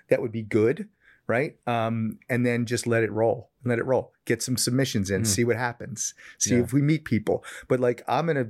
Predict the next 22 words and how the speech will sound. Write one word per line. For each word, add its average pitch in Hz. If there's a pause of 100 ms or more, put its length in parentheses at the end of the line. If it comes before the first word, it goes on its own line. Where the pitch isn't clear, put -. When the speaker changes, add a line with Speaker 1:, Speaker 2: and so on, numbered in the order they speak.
(140)
Speaker 1:
fortunate 135
enough 117
position 120
to 107
be 117
able 113
to 110
help 117 (640)
people 123
make 120
their 110
movie, 101 (480)
incent 143
them 110 (400)
with 120
money 120
to 113
help 107 (220)
fund 139
their 123
project, 127 (120)
Speaker 2:
Mm-hmm. 107